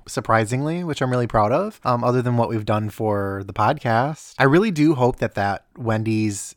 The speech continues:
nacho cheeseburger sticks around, though, because that's something I definitely want to get again.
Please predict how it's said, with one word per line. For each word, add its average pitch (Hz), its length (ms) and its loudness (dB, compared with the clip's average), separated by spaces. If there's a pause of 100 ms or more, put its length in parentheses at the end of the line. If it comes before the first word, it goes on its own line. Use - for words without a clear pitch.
nacho 104 840 -4
cheeseburger 127 580 -2
sticks - 300 -6
around, 160 320 0
though, 165 240 -2
because 117 440 0
that's 110 200 -2
something 123 240 -4
I 110 80 0
definitely 110 400 -4
want 104 160 -4
to 101 40 -4
get 101 140 -6
again. 98 460 -8